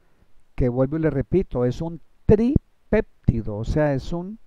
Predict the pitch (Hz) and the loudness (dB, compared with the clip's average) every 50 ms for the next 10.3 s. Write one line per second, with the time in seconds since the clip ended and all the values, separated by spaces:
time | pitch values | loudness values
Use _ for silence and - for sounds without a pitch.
0 | - _ _ _ _ _ - - _ _ _ _ _ _ _ - - - 147 - | -20 _ _ _ _ _ -20 -20 _ _ _ _ _ _ _ -18 -14 -12 -10 -8
1 | 165 170 185 190 185 175 160 147 139 127 127 127 127 131 131 - - 170 165 160 | -4 -2 -2 -2 -2 -2 -4 -4 -4 -4 -2 0 0 0 0 0 0 0 -2 0
2 | - 147 120 - 131 120 113 - 143 143 151 160 160 - - _ - - - - | -2 -4 -4 -4 -8 -10 -6 -4 -4 -2 -2 -4 -6 -8 -10 _ -20 -4 0 2
3 | 120 120 156 143 - - - 160 147 139 131 123 120 120 117 117 113 - - 127 | 2 4 4 2 2 0 -4 -4 -4 -4 -6 -4 -4 -4 -4 -4 -4 -6 -10 -12
4 | 120 127 - - - - - - - - - 147 143 160 180 190 - - 208 180 | -12 -14 -16 -18 -20 -20 -20 -20 -18 -8 -2 2 4 6 6 4 4 2 -4 -6
5 | - _ - 214 196 208 202 - 208 208 180 160 151 139 131 131 131 127 127 123 | -4 _ 0 2 4 4 2 2 0 -2 -4 -4 -4 -4 -2 0 0 2 0 0
6 | - - 170 202 226 226 - - _ _ _ _ _ _ _ _ _ _ _ _ | -2 -2 -4 -6 -8 -12 -16 -20 _ _ _ _ _ _ _ _ _ _ _ _
7 | _ _ _ _ _ _ - - 131 135 131 - - 131 123 123 131 160 190 180 | _ _ _ _ _ _ -6 -2 0 0 0 0 -2 -2 0 2 2 2 2 0
8 | - 214 254 269 - - - - - - - - - - - - 151 156 180 196 | 0 -4 -6 -8 -10 -14 -20 -20 -20 -20 -20 -20 -20 -10 -4 0 2 2 2 2
9 | - - - - - - - - - - - - - - 151 139 - - - 175 | 0 -4 -14 -20 -20 -20 -20 -20 -18 -12 -8 -4 0 0 0 0 0 0 2 2
10 | 175 151 - - - | 2 2 0 -2 -6